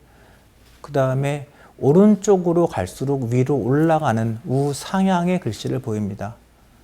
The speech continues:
그 다음에 빠른 속도, 속도가 좀 빠르고요. 그리고, 어, 예를 들어 미음자의 마지막에 굳게 닫혀 있다, 이렇게 할 수 있고,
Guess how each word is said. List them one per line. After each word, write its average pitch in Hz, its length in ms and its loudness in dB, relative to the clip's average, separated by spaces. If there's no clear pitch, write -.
그 - 80 -18
다음에 123 220 -4
빠른 175 400 2
속도, 120 580 -8
속도가 156 340 -4
좀 131 140 -4
빠르고요. 160 720 -4
그리고, 135 680 -2
어, 123 320 -8
예를 135 180 -2
들어 143 140 0
미음자의 165 920 4
마지막에 135 680 -2
굳게 - 260 -10
닫혀 - 340 -6
있다, 110 460 -6
이렇게 - 180 -20
할 120 100 -4
수 - 120 -10
있고, 143 460 -6